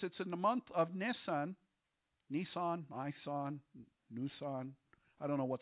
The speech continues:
syllable to put the emphasis on there. But anyways, in the month of Nisan, in the twentieth year of King Artaxerxes, when wine was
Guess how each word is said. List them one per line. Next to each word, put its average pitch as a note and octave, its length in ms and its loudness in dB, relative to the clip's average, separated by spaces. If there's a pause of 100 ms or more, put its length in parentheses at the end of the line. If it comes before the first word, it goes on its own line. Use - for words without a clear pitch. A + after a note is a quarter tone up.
syllable A2+ 480 -4
to - 240 -10
put B2+ 140 -4
the B2 120 -8
emphasis A#2 460 -12
on G2+ 180 -12
there. G2+ 180 -14
But G2+ 120 -16 (400)
anyways, C#3+ 340 2 (280)
in F#3+ 120 2
the F#3+ 80 4
month A3 300 4
of A3 160 4
Nisan, G3 600 0 (440)
in G3+ 80 -2
the F#3+ 60 4
twentieth A3+ 500 0
year G3+ 240 2
of F3 140 -4
King F#3+ 340 -4 (140)
Artaxerxes, E3 880 0 (360)
when E3 240 4
wine A#3 360 4
was A3 140 0